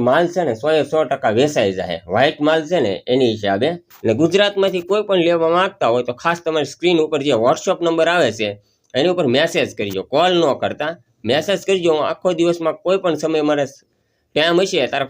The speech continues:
ચોક્કસ તમને રિપ્લાય આપીશ. ને તમારે ઓનલાઈન પેમેન્ટ કરવાનું રહેશે. ઓનલાઈન તમે પેમેન્ટ કરશો એટલે ગુજરાતમાં કોઈ પણ જગ્યા ઉપર રહેશો એને હું આંગળીયા દ્વારા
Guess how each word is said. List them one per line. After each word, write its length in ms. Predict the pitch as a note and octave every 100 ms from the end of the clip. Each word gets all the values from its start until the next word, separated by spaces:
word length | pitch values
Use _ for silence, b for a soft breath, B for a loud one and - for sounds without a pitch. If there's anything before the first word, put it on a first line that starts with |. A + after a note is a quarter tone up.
| -
ચોક્કસ 320 | E3+ F3 D#3+
તમને 220 | D3+ D3 B2
રિપ્લાય 360 | E3 E3+ F3 E3
આપીશ. 260 | F3+ C#3 A#2+ C3+
ને 60 | C3+
તમારે 200 | D3 D#3+ C3+ D3
ઓનલાઈન 320 | F3 F3 D3+
પેમેન્ટ 280 | D3 D3 A#2+ -
કરવાનું 360 | A#2 G#2+ G2+ G2+
રહેશે. 260 | G2+ E2 D2+ _ _ _ _ _ _ _ -
ઓનલાઈન 480 | B2 D#3+ F#3+ F#3 F3
તમે 140 | F3 E3+
પેમેન્ટ 300 | D#3 F3 F3+
કરશો 280 | G#3 G3 D#3 A#2+ -
એટલે 160 | C3 B2
ગુજરાતમાં 460 | C3+ D3+ E3+ D#3+ D3
કોઈ 140 | F3+ F#3+
પણ 140 | F3 D3
જગ્યા 300 | D3+ D3 C#3
ઉપર 120 | C#3 C#3
રહેશો 220 | - C3
એને 100 | C3 B2
હું 80 | A#2
આંગળીયા 400 | D3 D3 C3+ G#2+
દ્વારા 260 | A2 A#2